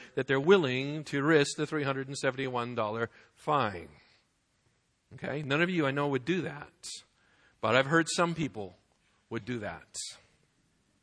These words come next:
Now, James goes on to say, "When the lust has conceived," there's the conception. Now he's,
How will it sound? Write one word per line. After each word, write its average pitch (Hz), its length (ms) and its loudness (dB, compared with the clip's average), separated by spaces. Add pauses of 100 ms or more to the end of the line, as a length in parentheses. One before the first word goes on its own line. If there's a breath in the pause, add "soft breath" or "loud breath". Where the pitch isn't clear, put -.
(1040 soft breath)
Now, 147 240 6
James 160 320 -2
goes 165 140 2
on 220 160 8
to 202 40 4
say, 147 380 6
"When 165 160 4
the 143 80 2
lust 208 300 8
has 180 360 8 (360 loud breath)
conceived," 165 880 2 (1600)
there's - 140 -6
the 151 80 -2
conception. 180 720 2
Now 151 140 4
he's, 180 180 0